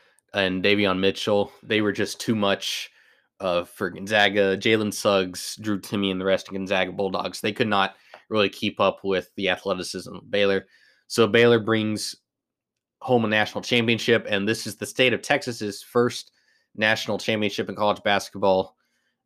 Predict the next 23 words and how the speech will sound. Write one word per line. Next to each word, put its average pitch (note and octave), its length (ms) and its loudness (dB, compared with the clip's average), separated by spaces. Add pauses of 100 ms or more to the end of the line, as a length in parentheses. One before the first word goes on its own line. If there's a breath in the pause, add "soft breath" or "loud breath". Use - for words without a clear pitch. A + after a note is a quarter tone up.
uh, G2 60 -8
I F2 120 -2
think A#2+ 300 -2
since, - 340 -6
like, G2 180 0
the G2 80 -4
nineteen F#2+ 360 -4
forties. F2+ 500 -2
So F2 360 0 (420)
it's F#2 220 -8
crazy G2 340 0
to F2+ 80 -10
think F#2+ 220 -6
that - 100 -10
Texas - 360 -6
has G2 180 -14
gone F#2 340 -4
that F#2 220 -2 (320)
long F2+ 280 -2
without F2+ 440 -2
winning F#2+ 220 -2
a - 20 -10
natty. E2+ 420 -12